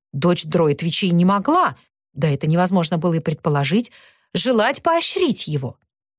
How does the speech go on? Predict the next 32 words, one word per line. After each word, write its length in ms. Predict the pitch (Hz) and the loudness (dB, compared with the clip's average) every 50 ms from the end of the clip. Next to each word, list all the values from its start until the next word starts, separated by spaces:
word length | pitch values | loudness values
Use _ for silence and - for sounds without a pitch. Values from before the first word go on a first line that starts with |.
| _ _ _ - | _ _ _ -6
С 120 | 151 156 | -6 -4
Бриксом 500 | 143 143 160 170 160 147 - - 247 254 | -2 -2 -2 -2 -2 -2 -2 0 0 0
всё 240 | 247 - - 226 233 | 0 0 2 2 2
было 200 | 226 - 202 220 | 2 2 0 0
в 80 | - - | 0 0
порядке, 680 | - 339 330 277 202 196 196 190 - - 226 214 202 - _ _ _ _ - | 0 0 2 2 2 2 0 -2 -2 -2 -2 -2 -2 -4 _ _ _ _ 2
но 240 | 226 240 240 233 | 4 4 4 4
Брикс 320 | 220 208 240 240 202 196 196 | 2 2 0 0 0 0 0
был 160 | 214 233 233 | 2 2 2
всего 260 | 220 - - 233 226 | 2 0 0 2 2
лишь 220 | 233 226 247 240 208 | 2 2 2 2 2
Бриксом, 560 | 185 233 233 208 160 - - - 147 139 - - _ _ _ - | 2 2 2 2 0 0 -2 -2 -4 -4 -8 -10 _ _ _ -4
о 100 | 196 196 | -4 -2
чём 220 | - - 254 214 | 0 0 0 2
говорило 460 | 196 202 196 190 196 269 339 311 226 | 2 2 2 2 2 2 2 2 2
само 300 | - - 190 175 196 254 | 0 0 0 2 2 2
его 240 | 262 185 175 180 180 | 2 2 2 0 0
имя. 480 | - - 180 147 135 131 127 131 135 - _ _ _ _ _ _ _ _ _ _ _ _ _ 165 | -2 -2 -4 -2 -2 -2 -2 -4 -6 -10 _ _ _ _ _ _ _ _ _ _ _ _ _ -2
Возможно, 680 | 190 208 202 196 208 208 202 202 196 190 208 208 202 196 | 0 0 2 2 2 2 2 2 2 2 2 2 2 2
леди 260 | 196 185 185 180 190 | 2 2 2 0 0
Каролина 640 | 190 - 196 190 196 202 196 196 190 190 190 185 - - _ _ _ - | 0 0 0 2 2 2 2 2 2 2 0 0 -4 -8 _ _ _ 0
не 100 | 202 208 | 0 2
до 120 | 190 214 | 2 2
конца 400 | 214 247 254 254 247 - 370 254 | 2 0 0 0 0 0 0 0
осознавала 520 | - - - 170 170 175 175 170 156 160 160 | 0 0 -2 0 0 0 2 2 2 0 0
впечатление, 720 | - - 196 - - 220 - 208 180 156 139 139 139 143 | -2 -4 -4 -2 -2 -2 0 0 2 2 2 2 0 0
которое 300 | - 156 151 - 165 160 | 0 0 0 0 0 0
производили 560 | 147 - 170 170 170 180 175 160 170 165 156 | 0 0 0 0 2 0 0 0 0 0 0
её 260 | 151 139 160 151 151 | 0 0 0 0 0
голос 460 | 143 139 143 165 214 247 220 190 - 190 | 0 0 2 2 2 2 2 0 0 0
и 60 | 165 | 0
лицо, 420 | 160 160 147 - - 180 208 233 | 0 0 0 0 0 2 0 0